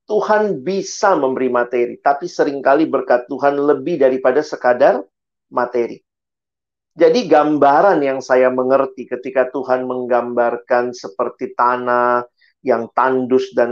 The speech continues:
segala macam, itulah orang yang mengandalkan manusia. Orang yang mengandalkan Tuhan itu digambarkan dengan gambaran kehidupan seperti. Nah, saya tidak se-, saya tidak mau kita melihat hal itu hanya sekadar berkat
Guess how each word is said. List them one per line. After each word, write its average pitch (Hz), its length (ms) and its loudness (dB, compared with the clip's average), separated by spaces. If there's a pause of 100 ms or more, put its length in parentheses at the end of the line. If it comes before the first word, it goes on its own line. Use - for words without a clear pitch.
segala 117 320 2
macam, 123 400 -2
itulah 156 320 4
orang 143 320 2
yang 131 80 0
mengandalkan 123 640 -2
manusia. 117 480 -6 (420)
Orang 196 320 4
yang 175 80 4
mengandalkan 143 800 4
Tuhan 135 480 0
itu 160 240 -4
digambarkan 127 800 0
dengan 123 320 -4
gambaran 123 480 0
kehidupan 127 720 -6
seperti. 131 720 -6 (400)
Nah, 170 240 0
saya 254 480 2
tidak 175 400 0
se-, - 480 0
saya 214 320 2
tidak 160 320 2
mau 165 320 4
kita 180 320 0
melihat 147 560 2
hal 135 240 4
itu - 320 -2
hanya 139 240 0
sekadar 151 560 0
berkat 147 560 -2